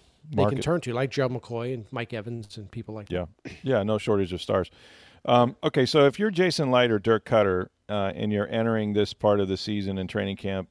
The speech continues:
Speaker 2: and in the preseason with Ryan Fitzpatrick and Ryan Griffin as your quarterbacks,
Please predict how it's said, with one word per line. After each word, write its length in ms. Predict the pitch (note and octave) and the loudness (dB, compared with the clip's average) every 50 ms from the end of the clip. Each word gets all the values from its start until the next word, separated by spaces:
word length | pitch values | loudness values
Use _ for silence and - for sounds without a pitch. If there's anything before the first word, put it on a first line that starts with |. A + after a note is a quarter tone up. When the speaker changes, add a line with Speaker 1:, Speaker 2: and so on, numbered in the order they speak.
| _ - | _ -12
Speaker 2:
and 320 | - G2+ F#2 F#2 F#2 F2+ - | -8 -6 -6 -6 -6 -8 -8
in 100 | G#2+ F#2+ | -6 -8
the 60 | F2+ | -6
preseason 760 | - - A2 G#2 F#2+ - G#2+ G2+ G2 F2+ F#2 F2+ F2+ F2+ - | -6 -6 -6 -6 -6 -6 -6 -6 -6 -6 -6 -8 -8 -10 -10
with 340 | - G#2 G2 F#2+ - _ - | -8 -6 -6 -6 -6 _ -6
Ryan 280 | G2+ G2+ G2 G2 G2 | -4 -4 -4 -4 -6
Fitzpatrick 760 | - - G2 - - - G2+ G2 F#2+ - - G2 F2+ - - - | -6 -8 -8 -8 -4 -2 0 0 0 -2 -4 -6 -6 -8 -10 -12
and 340 | - F#2+ F2+ F#2 F#2 F#2+ F#2+ | -8 -8 -6 -6 -6 -4 -4
Ryan 240 | G2+ G2 F#2+ F#2+ F#2+ | -2 -2 -2 -4 -4
Griffin 300 | F#2 G2+ F#2+ - F#2 F#2 | -4 -4 -4 -4 -4 -6
as 160 | F#2 F2 - | -6 -8 -8
your 80 | F#2 - | -10 -8
quarterbacks, 640 | - G#2+ G2+ F#2+ F#2 F#2 F#2 F2+ F2 E2+ - - | -4 -2 -2 -2 -2 -2 -2 -2 -4 -6 -8 -14